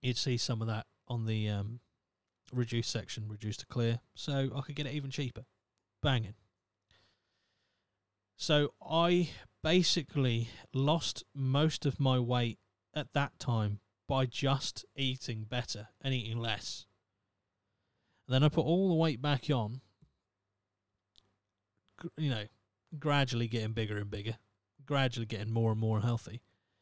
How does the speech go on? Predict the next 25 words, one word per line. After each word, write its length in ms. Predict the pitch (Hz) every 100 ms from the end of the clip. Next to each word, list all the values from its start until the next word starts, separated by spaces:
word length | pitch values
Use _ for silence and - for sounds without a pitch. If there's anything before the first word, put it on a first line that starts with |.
| _ _ _ _ -
And 160 | 135
now 360 | 131 151 180 185
I've 160 | 160 143
kind 220 | 160 147
of 160 | 135 123
done 400 | 139 135 127 123
the 200 | 127 127
exact 420 | 120 123 131 -
reverse 560 | 127 117 127 113 110 -
of 140 | 123
what 140 | 123 113
I 40 |
did, 220 | 120 117
because 260 | - - 143
I 60 |
was 160 | 139 147
kind 180 | - 175
of 140 | 151
dead 200 | 147 147
set 300 | - 151 131
against 320 | 123 120 117
going 200 | - 123
to 100 | 113
the 80 | 113
gym 320 | 110 113 104